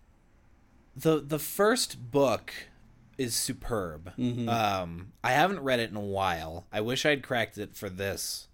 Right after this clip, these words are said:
Speaker 1: um, just so that I could have had something fresh
Speaker 2: Yeah.
Speaker 1: for it. But, um, I, I think it does a good job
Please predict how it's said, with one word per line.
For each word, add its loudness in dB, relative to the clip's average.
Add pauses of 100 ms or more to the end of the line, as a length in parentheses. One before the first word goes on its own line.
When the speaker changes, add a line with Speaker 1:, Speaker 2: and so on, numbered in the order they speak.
(160)
Speaker 1:
um, -4
just -8
so -6
that -2
I -2
could -12
have -12
had -4
something -6
fresh -2
Speaker 2:
Yeah. 0 (380)
Speaker 1:
for 0
it. -2 (100)
But, 0
um, -4 (1900)
I, 4
I 4
think -2
it -2
does 6
a 4 (200)
good 0
job 0